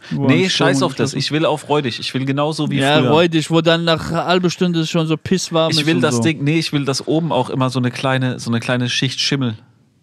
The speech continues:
Speaker 2: schwimmt.
Speaker 1: Äh, ja. <laughs> Früher war halt auch vieles scheißegal so, ne?
Speaker 2: Früher war vieles, vieles einfach besser, weil's egaler war, genau.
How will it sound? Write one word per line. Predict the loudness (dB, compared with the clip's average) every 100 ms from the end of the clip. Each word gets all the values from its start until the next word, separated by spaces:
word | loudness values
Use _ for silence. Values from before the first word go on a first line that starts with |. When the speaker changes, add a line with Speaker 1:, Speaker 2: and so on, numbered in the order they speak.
| _
Speaker 2:
schwimmt. | -6 -4 -4 -6 -16 _ -8
Speaker 1:
Äh, | -4 -2 -4 -6 -8 -10 -12 -14 _ _ _ _ -20 -20 -20 -20 -20 -20 _ _
ja. | -4 -2 -4 -8 -20 _ _ _ -20 _ _ _ _ _ _ _ _ _ _ _ _ _ _ _ _ -6
<laughs> | -6 -8 -14 -16 -16 -16 -10 -10 -10 -12 -12 -12 -16 -20 -20 _ _ -20 -20 -20 -20 -18 -18 -16 -12
Früher | -4 -2 -2
war | -4 -4
halt | -6 -8 -10 -8
auch | -8
vieles | -8 -8 -6 -6
scheißegal | -6 -6 -6 -8 -2 -2 -2
so, | -2
ne? | 0 0 -2 _ _ _ -16
Speaker 2:
Früher | -8 0 2 2
war | 2 0
vieles, | -2 0 0 -2 -6
vieles | -4 -2 -2 -2
einfach | -4 -4 -6
besser, | -6 -6 -6 -4
weil's | -4 -4
egaler | -6 -2 -2 -2
war, | -4 -6
genau. | -8 -8